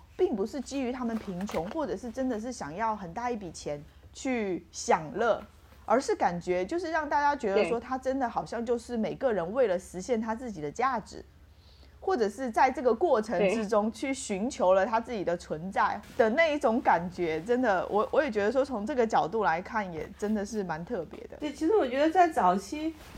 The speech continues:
Speaker 3: 九十年代吧，还是有很多这种什么
Speaker 1: 嗯。
Speaker 3: 雌雄大盗呀，各种这种盗窃题材的这种，呃，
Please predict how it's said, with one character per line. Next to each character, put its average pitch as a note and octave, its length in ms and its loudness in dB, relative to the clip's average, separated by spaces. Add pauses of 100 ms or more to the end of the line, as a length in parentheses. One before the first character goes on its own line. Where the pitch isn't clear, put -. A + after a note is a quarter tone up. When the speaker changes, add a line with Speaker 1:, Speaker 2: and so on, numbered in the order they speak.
Speaker 3:
九 G#3+ 160 4
十 D4 140 0
年 A3+ 240 4
代 C#4 180 6
吧， G#3 340 6 (480)
还 - 240 2
是 D#4+ 100 4
有 B4+ 180 10
很 A3 180 2
多 C#4 160 8
这 D#4+ 160 4
种 B3+ 140 4
什 G#3+ 60 0
么 B3 120 4
Speaker 1:
嗯。 - 80 0
Speaker 3:
雌 - 180 -8
雄 D4 240 0
大 D4+ 180 6
盗 D4 220 8
呀， B3+ 180 10
各 F4 140 0
种 A#3 300 4 (480)
这 D4 140 -4
种 A#3+ 440 4
盗 D#4+ 220 8
窃 C4+ 260 2
题 A3 260 -6
材 G#3 260 2
的 G#3+ 180 4
这 A3 200 2
种， F#3 380 2 (440)
呃， F3+ 300 -2